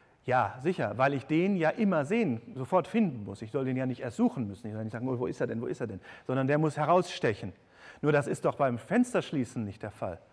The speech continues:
oder beim Löschen. Ja, das würde ja bedeuten, ich, ich müsste das Fenster möglichst schnell schließen oder sowas. Das ist ja nicht der Fall.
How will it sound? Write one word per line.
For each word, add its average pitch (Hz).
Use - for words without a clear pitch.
oder 143
beim 131
Löschen. 147
Ja, -
das 131
würde 135
ja 120
bedeuten, 127
ich, 120
ich 113
müsste 135
das 117
Fenster 147
möglichst 143
schnell 127
schließen 147
oder 101
sowas. 101
Das -
ist 139
ja 135
nicht 139
der 131
Fall. 123